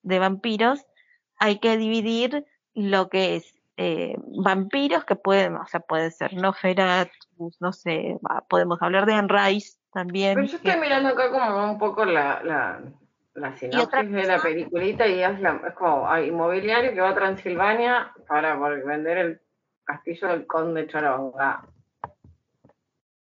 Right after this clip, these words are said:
Speaker 2: Me
Speaker 1: Y después,
Speaker 2: choreaste.
Speaker 1: <laughs> y después está, digamos, las adaptaciones libres o no, porque pues, hay al-, como siempre decimos,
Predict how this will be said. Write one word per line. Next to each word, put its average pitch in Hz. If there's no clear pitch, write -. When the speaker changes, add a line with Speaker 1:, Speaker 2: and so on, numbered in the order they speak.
Speaker 2:
Me 294
Speaker 1:
Y 269
después, 262
Speaker 2:
choreaste. 320
Speaker 1:
<laughs> -
y 285
después 285
está, 269
digamos, 247
las 226
adaptaciones 233
libres 262
o 302
no, 330
porque 180
pues, 160
hay 180
al-, 180
como 175
siempre 196
decimos, 220